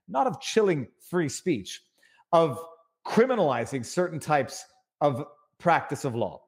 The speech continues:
We'll get there. Um, we're gonna talk about Brazil, 'cause I keep forgetting Barnes and I talk about things on other people's channel, but we wanna talk about them here as well.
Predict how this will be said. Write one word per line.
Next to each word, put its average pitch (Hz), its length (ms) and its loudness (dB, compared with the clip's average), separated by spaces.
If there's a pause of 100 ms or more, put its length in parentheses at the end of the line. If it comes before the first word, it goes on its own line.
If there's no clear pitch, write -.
(140)
We'll 156 140 4
get 143 240 2
there. - 160 -14 (1200)
Um, 139 480 4 (420)
we're 143 120 4
gonna 190 200 4
talk 214 280 2
about 220 200 2
Brazil, 160 340 2
'cause 147 160 -2
I 143 60 2
keep 185 200 -6
forgetting 151 340 0
Barnes 135 320 4
and 139 80 4
I 131 80 4
talk 147 280 2
about 127 160 0
things 127 160 2
on 123 100 2
other 127 120 4
people's 120 260 -2
channel, 127 260 2
but 117 80 2
we 113 100 0
wanna 120 180 2
talk 123 240 2
about 117 140 2
them 107 80 -6
here 117 160 2
as 107 120 0
well. 110 380 2